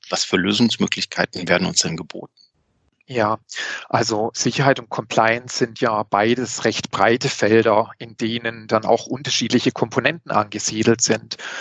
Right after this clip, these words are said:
Speaker 2: Und normalerweise, ähm, sind diese beiden Bereiche in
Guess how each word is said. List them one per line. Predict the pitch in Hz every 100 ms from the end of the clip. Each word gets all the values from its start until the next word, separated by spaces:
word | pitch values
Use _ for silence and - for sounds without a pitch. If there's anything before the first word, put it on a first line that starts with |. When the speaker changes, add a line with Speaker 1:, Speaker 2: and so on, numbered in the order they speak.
| - -
Speaker 2:
Und | - 117 110 107 - -
normalerweise, | 110 98 120 131 127 123 - 127 123 - -
ähm, | 117 117 110 110 -
sind | - 117 -
diese | 127 -
beiden | - 107 113 113
Bereiche | 104 92 113 170 190 165
in | 135 113 107 104